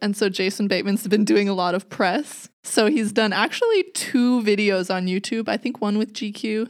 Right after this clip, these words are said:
maybe both, where he did a timeline of all his work.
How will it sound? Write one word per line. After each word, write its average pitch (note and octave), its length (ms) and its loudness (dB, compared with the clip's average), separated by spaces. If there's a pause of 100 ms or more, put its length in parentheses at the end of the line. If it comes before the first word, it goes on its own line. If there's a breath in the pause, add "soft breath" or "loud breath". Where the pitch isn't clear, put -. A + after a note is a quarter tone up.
maybe A3 400 -4 (100)
both, G3+ 400 0 (400 loud breath)
where G3+ 140 0
he G#3 140 -4
did G3+ 220 0
a F#3 80 2
timeline G3 680 -2
of F#3 100 -4
all F3+ 160 -2
his A3 220 -4
work. G3+ 460 -6